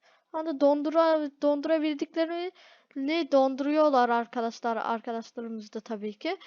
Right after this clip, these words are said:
Aa, dayanamayacağız ya. Biz böyle olmadı ki.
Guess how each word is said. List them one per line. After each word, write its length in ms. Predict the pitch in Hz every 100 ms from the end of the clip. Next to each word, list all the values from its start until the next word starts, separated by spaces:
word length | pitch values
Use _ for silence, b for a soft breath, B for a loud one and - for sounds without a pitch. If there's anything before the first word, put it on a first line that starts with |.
| B B B B B B
Aa, 480 | - 311 339 339 254
dayanamayacağız 800 | 294 294 339 349 339 294 262 220
ya. 340 | 254 277 339 349
Biz 320 | 254 262 247
böyle 420 | 262 302 330 285 -
olmadı 460 | 269 294 330 330 370
ki. 380 | - 269 220